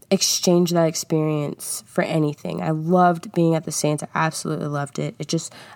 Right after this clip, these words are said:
I just decided that the N F L wasn't for me, and that's okay. I hate change a lot of times. I don't like big changes in my life, but I learned that it was okay, and it was okay to go slightly a different route. And if I end up back in the, in the professional world at a different time,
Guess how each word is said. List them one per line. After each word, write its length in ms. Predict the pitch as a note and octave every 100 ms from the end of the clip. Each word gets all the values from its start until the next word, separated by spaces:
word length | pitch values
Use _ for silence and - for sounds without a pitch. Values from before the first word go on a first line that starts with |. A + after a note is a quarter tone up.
| -
I 60 |
just 180 | F#3+ F3+
decided 400 | F3+ - A#3 G#3+
that 100 | E3+
the 140 | F3+
N 60 | E3+
F 120 | E3+
L 100 | F3+
wasn't 280 | E3 E3 -
for 80 | E3+
me, 160 | F#3
and 100 | D3+
that's 160 | D#3+ - -
okay. 640 | A3+ - - F#3+ G3+ E3 - - -
I 60 | G#3
hate 340 | F#3 F3 G3+
change 340 | - G#3 G3+ G#3
a 100 | G3
lot 200 | G3 G3
of 80 |
times. 340 | F#3+ G#3 G3 G3
I 80 | D#3+
don't 280 | F#3 F#3+
like 280 | E3+ E3 F3
big 160 | F#3+ F3+
changes 380 | - F3+ E3+ F3
in 80 |
my 100 | F3+
life, 320 | E3+ E3+ E3+ - - - - -
but 360 | E3+ D#3 D3+ - -
I 100 | F3
learned 260 | F3 F#3
that 120 | F3+
it 60 | E3+
was 120 | E3 -
okay, 400 | E3+ - D#3+ D#3
and 100 | D#3+
it 60 | D3+
was 140 | D#3 -
okay 260 | F#3 F#3 F#3+
to 120 | F#3 E3 _
go 340 | - D#3+ F3 F3+
slightly 440 | - E3+ E3 F3+
a 60 | E3+
different 340 | F3 F3 D3+ -
route. 380 | D3+ D3+ A3 C4 -
And 80 |
if 100 | E3+
I 60 | E3
end 240 | E3 F#3
up 160 | G#3+ G#3+
back 260 | F3+ F3 -
in 120 | G3+
the, 240 | F3 D#3 - - - - _ _ _
in 80 | G#3
the 80 | G3
professional 560 | - E3+ E3 - G3 G3+
world 420 | G#3 G#3+ A3 - _
at 120 | F#3
a 60 | E3+
different 300 | E3+ - -
time, 420 | - D3+ D#3 G3+